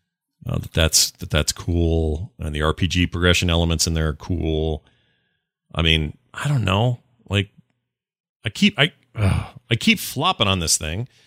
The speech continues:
'cause I want it to be rad, and I love these characters, and I wanna play in that world and all that, and I love R P Gs, and I love progression, and I love gear scores, and I love all that.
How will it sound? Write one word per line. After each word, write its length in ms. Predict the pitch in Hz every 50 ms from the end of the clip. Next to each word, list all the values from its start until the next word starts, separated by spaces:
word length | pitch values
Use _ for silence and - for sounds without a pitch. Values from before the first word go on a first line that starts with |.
| _ _
'cause 100 | - 101
I 60 | 120
want 320 | 110 104 131 156 190 208 175
it 80 | 135
to 80 | - 120
be 100 | 113 107
rad, 600 | 92 92 101 117 123 117 101 90 90 104 110 127 - _ _ _ _ _ _ _
and 120 | - 101
I 40 | 104
love 320 | 104 113 123 147 180 170 151
these 140 | 139 117
characters, 680 | - - - - 127 113 104 92 - 101 98 110 120 117
and 80 | 120
I 40 | 131
wanna 200 | 120 143 165 170
play 260 | - - - 151 139 131
in 60 | 120 113
that 180 | 107 101 90
world 380 | 87 87 90 90 90 98 113 110
and 120 | 104 98 101
all 260 | - 127 139 151 139
that, 240 | 120 104 104 110 110
and 80 | 107
I 40 | 101
love 300 | 107 113 123 139 147 131
R 140 | 131 117 113
P 120 | - 113 104
Gs, 340 | 95 101 104 107 113 113 104
and 80 | 107
I 40 | 101
love 220 | 104 117 135 139 -
progression, 520 | 113 95 90 107 98 98 - - 120 127
and 100 | 113 98
I 60 | 98
love 340 | 104 110 123 135 120 107 101
gear 180 | 98 107 104 101
scores, 440 | - - - 101 101 101 113 117 110
and 80 | 104
I 60 | 95 98
love 200 | 107 120 127 117
all 180 | 110 110 107
that. 300 | 101 95 98 113 - _